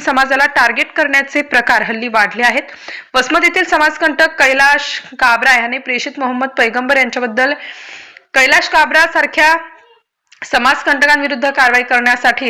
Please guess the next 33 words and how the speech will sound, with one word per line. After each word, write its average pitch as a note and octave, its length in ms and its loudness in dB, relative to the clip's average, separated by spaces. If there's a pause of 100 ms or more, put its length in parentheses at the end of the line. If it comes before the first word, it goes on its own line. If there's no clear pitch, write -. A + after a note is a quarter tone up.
तसेच A#3+ 280 -4
निपक्ष B3+ 360 -4
मुस्लिम C#4+ 380 -4
युवकांचे C4+ 460 0
विरुद्ध B3 340 -2 (540)
गुन्हे C4 240 0
मागे D#4+ 280 2
घेण्यासाठी D4+ 580 0
आज A3+ 180 2
औंढा B3 260 -2
नागनाथ D#4+ 400 0
तहसील D4+ 340 -2
कार्यालयामध्ये C#4 600 0
नायब A#3+ 320 2 (120)
तहसीलदार C4+ 480 0 (440)
वैजनाथ C4 440 0
भालेराव C4+ 360 2
यांना C#4 260 2
समस्त C4 380 -4
मुस्लिम C4+ 360 -4
समाजाच्या C4+ 500 0
वतीनं D4 400 0
निवेदन B3 360 -2
देण्यात G3+ 320 -2
आलं. G3 120 2 (540)
कैलाश D4 320 2
काबरा E4 320 4
याने F4 260 2
प्रेषित F4 440 -2
मोहम्मद F4 400 2
पैगंबर D4 420 2
यांच्याबद्दल C#4+ 520 -2
अवमान C4+ 420 2